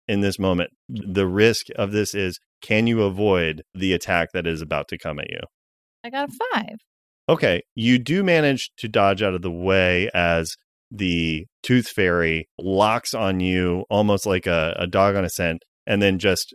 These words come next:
Speaker 1: rips, uh, one of its own teeth out as it's on the ground next to
Speaker 2: Ew.
Speaker 1: Louis, and it just sidearm throws it, but you're able to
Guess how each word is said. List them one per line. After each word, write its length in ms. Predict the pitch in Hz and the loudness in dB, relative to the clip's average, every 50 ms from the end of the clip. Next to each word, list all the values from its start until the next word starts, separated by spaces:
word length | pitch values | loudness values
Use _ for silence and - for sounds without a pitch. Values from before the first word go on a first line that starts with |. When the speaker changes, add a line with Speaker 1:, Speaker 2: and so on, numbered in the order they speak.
| _ - - | _ -16 -12
Speaker 1:
rips, 440 | - 127 107 113 127 127 123 - - - | -10 -4 2 2 4 2 2 -2 -6 -6
uh, 80 | 110 104 | -4 -2
one 160 | 101 113 110 | 0 2 2
of 80 | 104 | 0
its 140 | 101 92 - | 0 0 0
own 160 | 104 101 101 92 | 0 0 0 -2
teeth 260 | - - 113 107 - | -2 -2 -2 -2 0
out 260 | 120 113 110 117 117 110 | 0 0 0 0 0 0
as 160 | 101 95 95 | -2 -2 -2
it's 120 | 95 85 101 | -4 -4 -2
on 100 | 98 95 | -2 -2
the 60 | 95 | -2
ground 460 | 85 90 87 90 90 90 92 92 87 - - | -2 -2 0 0 0 0 -2 -4 -6 -8 -8
next 360 | 110 98 90 90 - - - - | -6 -4 -4 -4 -6 -10 -8 -4
to 320 | 104 92 90 87 85 85 - | -2 -2 0 0 -2 -2 -2
Speaker 2:
Ew. 260 | 226 214 220 226 226 - _ - | -4 -4 -4 -6 -8 -10 _ -8
Speaker 1:
Louis, 420 | 95 98 113 123 123 127 123 117 - - _ _ _ | -2 2 4 4 6 4 4 2 -2 -10 _ _ _
and 140 | - 104 98 | -2 0 0
it 200 | 92 90 87 - - | 0 -2 -2 -4 -2
just 300 | 117 107 92 - - - | 0 0 0 0 -4 -8
sidearm 680 | - - 131 120 127 123 113 104 98 95 95 98 98 - | -4 -2 -2 0 2 2 4 4 4 2 2 0 -4 -4
throws 360 | - - 110 104 104 101 90 | 0 2 4 4 4 4 2
it, 160 | 101 87 - - _ | 0 -4 -4 -4 _
but 140 | - 95 92 | -4 -2 -2
you're 220 | 92 95 98 101 | 0 0 0 0
able 280 | 101 92 92 95 95 90 - - | 0 0 2 0 -2 -2 -4 -4
to 380 | - 95 87 85 82 80 80 | -4 -2 -2 -2 -2 -4 -6